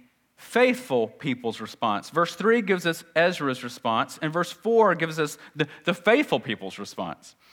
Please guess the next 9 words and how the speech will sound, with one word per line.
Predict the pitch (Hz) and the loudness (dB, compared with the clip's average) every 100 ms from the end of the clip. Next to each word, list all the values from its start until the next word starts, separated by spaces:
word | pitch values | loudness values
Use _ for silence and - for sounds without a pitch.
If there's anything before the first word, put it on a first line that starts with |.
| - _ _ - - | -20 _ _ -20 -10
"Then," | 143 233 190 151 208 247 - | 2 4 4 4 2 -2 -8
it | 113 | -8
says | 110 | -6
in | 113 | -6
verse | 101 98 | -6 -6
four, | 123 123 160 - - _ - | -4 -4 -4 -8 -20 _ -8
"all | 135 190 214 220 | 0 4 6 4
who | 208 196 196 | 0 -6 -8
trembled | - - 117 98 87 | -8 -6 -4 -4 -10